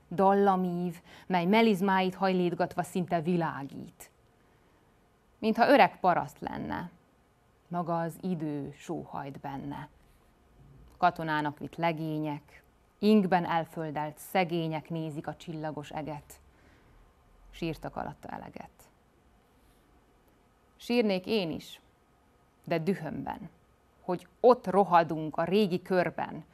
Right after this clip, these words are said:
s föltámadnak a holt rögeszmék. Láthatom újra a közös ügy vesztét. Szellemem ép, testem romban.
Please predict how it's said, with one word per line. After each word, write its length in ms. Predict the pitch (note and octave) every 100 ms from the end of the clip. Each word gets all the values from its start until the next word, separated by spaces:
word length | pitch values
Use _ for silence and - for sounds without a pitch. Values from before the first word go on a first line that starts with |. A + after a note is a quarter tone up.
| _ _
s 120 | - -
föltámadnak 800 | A3+ C4 C4+ F#3 E3+ E3 E3 E3+
a 60 |
holt 440 | D#3+ G#3 G#3 F3 F3+
rögeszmék. 840 | F3 D#3+ - - D#3 D3 - - _ _ _ _ _ _
Láthatom 800 | - G3 G3+ F#3 F3+ E3+ E3+ D#3+
újra 460 | G#3+ G#3+ F#3 E3 D3
a 100 | -
közös 580 | - A#3+ G3 E3 C#3+ -
ügy 300 | G#3 F3 D#3
vesztét. 840 | D#3+ D3 - - - - - - _ _ _ _ _ _ _ _ _ _ _ _
Szellemem 640 | - - C4 C#4+ C4+ C4 B3+
ép, 460 | - C#4 E3+ - - - _ _ _ _ _ _ _ _ _ _ _
testem 460 | - A3+ - F#3+ F3
romban. 560 | E3+ D#3 C3 - -